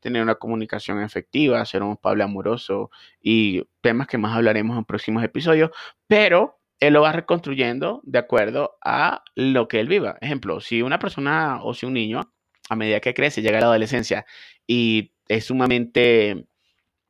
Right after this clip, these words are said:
digamos que afectivo, pero no tiene relaciones interpersonales estables o no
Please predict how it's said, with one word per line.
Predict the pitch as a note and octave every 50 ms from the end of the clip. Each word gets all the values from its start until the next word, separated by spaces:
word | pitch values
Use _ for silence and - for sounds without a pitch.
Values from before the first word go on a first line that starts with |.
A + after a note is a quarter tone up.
| _ _ _ - -
digamos | - A2 A#2 A#2 A2+ G#2+ A2 A2+ -
que | - - B2 A#2 A2+
afectivo, | A2+ - A2+ G#2 - - D#3 E3+ E3 C#3+ C#3 C#3+ D3+ - _ _ _ _ _ _ _
pero | - C#3+ C#3+ C#3 C#3 C#3 C#3 C#3 C#3 C3+ B2+ A#2+ G2+ -
no | C#3 C#3+ C#3+ C#3
tiene | D#3+ D#3 D#3 D#3+
relaciones | F3 E3+ D3+ C#3 C#3 - B2+ B2+ B2+ B2+ B2+ C#3 -
interpersonales | - C#3+ C#3 C#3 C3 - - A#2 A#2 - A2 A2 G#2+ A#2+ C3+
estables | C3 B2 - - B2+ C3 C#3 C#3 C#3 B2 A2+
o | A2+ A#2
no | A2+ G#2+ G#2 G#2 - _